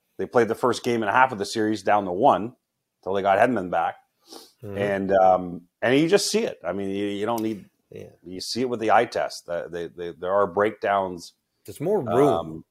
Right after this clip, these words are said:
Speaker 2: There's
Speaker 1: yeah.
Speaker 2: more room and more accessibility to the net.
Speaker 1: Yeah.
Speaker 2: In when, when the lower pairs, both on the power play and at five on five, because of the different personnel that Tampa doesn't have for them. So
Speaker 1: And,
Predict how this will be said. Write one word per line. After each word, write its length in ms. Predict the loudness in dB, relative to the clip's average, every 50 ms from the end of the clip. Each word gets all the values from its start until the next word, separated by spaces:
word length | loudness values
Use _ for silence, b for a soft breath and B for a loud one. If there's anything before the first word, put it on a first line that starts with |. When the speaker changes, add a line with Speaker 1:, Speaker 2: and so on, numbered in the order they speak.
| _ _ _
Speaker 2:
There's 160 | -10 -8 -2
Speaker 1:
yeah. 140 | 0 2 4
Speaker 2:
more 100 | 4 4
room 540 | 2 2 2 2 4 4 4 2 2 0 -4 -6
and 160 | -4 -4 -2 0
more 220 | 2 2 2 0
accessibility 1000 | -2 -4 -8 -6 -4 -4 -4 -4 -4 -6 -6 -4 -2 -2 0 0 0 -2 -4 -4
to 140 | -6 -6 -6
the 100 | -6 -6
net. 300 | -4 -6 -6 -6 -8 -10 _ _ _ _ _ _ _ _ _ _ _ _ _
Speaker 1:
Yeah. 180 | -8 -6 -6 -6 -8 _ _ _ _ _ _ -8
Speaker 2:
In 400 | -6 -6 -6 -8 -10 -12 -16 b b b b b b
when, 420 | -8 -6 -4 -2 -2 -4 -6 -8 -12
when 680 | -10 -8 -6 -4 -4 -4 -4 -6 -8 -10 -12 -12 -14 -18 _ _ _ _ _ _
the 100 | -4 -4
lower 380 | -2 0 2 2 4 4 2 2
pairs, 300 | 2 0 0 0 0 0
both 200 | -2 -2 -2 0
on 120 | 0 -2
the 80 | -2 -2
power 300 | 0 0 2 2 2 2
play 340 | 0 0 0 0 0 0 -2 -6
and 140 | -8 -8 -6
at 100 | -6 -4
five 240 | -2 0 0 0 0
on 120 | -2 -6
five, 500 | -4 -2 0 0 2 2 0 -2 -4 -6
because 420 | -10 -12 -6 -4 -2 -2 -2 -2 -4
of 320 | -6 -4 -2 -2 -4 -4 -8
the 80 | -8
different 280 | -8 -8 -8 -8 -10 -8
personnel 440 | -8 -8 -8 -8 -8 -8 -8 -6 -6
that 140 | -6 -8 -8
Tampa 260 | -8 -10 -8 -8 -8
doesn't 280 | -8 -6 -8 -8 -8 -10
have 220 | -8 -8 -8 -8
for 160 | -8 -8 -10 -8
them. 120 | -8 -10
So 140 | -6 -2 -2
Speaker 1:
And, 100 | -2 -2